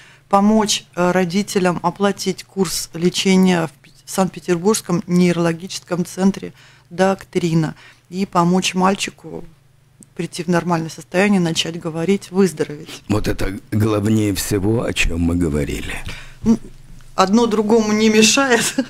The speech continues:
Speaker 1: <laughs> Всё это, конечно,
Speaker 2: Вот
Speaker 1: на,
Speaker 2: это главнее
Speaker 1: на
Speaker 2: всего.
Speaker 1: фоне эпохи происходит, и, и,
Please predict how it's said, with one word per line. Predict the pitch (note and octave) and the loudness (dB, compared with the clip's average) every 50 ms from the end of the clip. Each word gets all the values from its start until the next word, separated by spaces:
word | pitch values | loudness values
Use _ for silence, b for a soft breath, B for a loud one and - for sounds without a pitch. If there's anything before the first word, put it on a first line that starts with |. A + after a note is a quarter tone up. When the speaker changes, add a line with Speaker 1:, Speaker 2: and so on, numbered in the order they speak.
| - | -6
Speaker 1:
<laughs> | - - - - - - | -6 -6 -6 -6 -6 -4
Всё | - - - A3+ | 0 2 4 4
это, | G#3+ G#3 F#3+ F#3 | 4 2 0 -2
конечно, | - G3 G3 G3+ G#3 - - | 0 2 2 4 4 4 4
Speaker 2:
Вот | G3 G3 | 6 6
Speaker 1:
на, | G3 | 4
Speaker 2:
это | G3 - - E2 | 4 2 0 0
главнее | E3 - - - C#2+ D2+ - - - - | 0 0 -2 0 0 0 0 2 2 4
Speaker 1:
на | G#3+ A3+ | 4 4
Speaker 2:
всего. | A#3 A3+ - | 2 2 2
Speaker 1:
фоне | B3+ A#3 A3+ G#3 G3+ G#3 G3+ | 4 4 4 4 4 2 0
эпохи | G#3 - C#4 D4+ D4+ - C#4 | 2 2 2 2 2 2 0
происходит, | - - A#3 A#3+ A#3 A3+ A3+ - - A3+ G#3+ G3 F#3 G3+ G3 - - | 0 4 4 4 4 4 0 0 2 2 4 4 2 0 0 0 0
и, | F3+ F3 | -2 -2
и, | F3 F#3 F3+ F3 F3 - - | -2 -4 -6 -8 -8 -10 -12